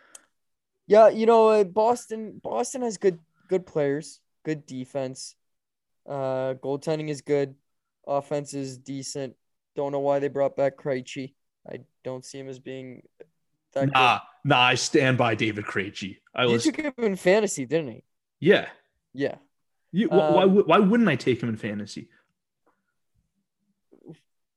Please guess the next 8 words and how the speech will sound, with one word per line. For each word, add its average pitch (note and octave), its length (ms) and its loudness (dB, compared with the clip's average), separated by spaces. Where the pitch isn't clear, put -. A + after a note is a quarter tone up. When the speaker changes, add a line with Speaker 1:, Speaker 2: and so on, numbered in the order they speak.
Speaker 1:
We'll D#3 180 -14
do D#3+ 160 -8
that D#3+ 220 0
next C#3+ 280 -6
episode. - 460 -12
Speaker 2:
Wait, A#3+ 420 -6
hold A#3+ 220 0
on. B2+ 160 0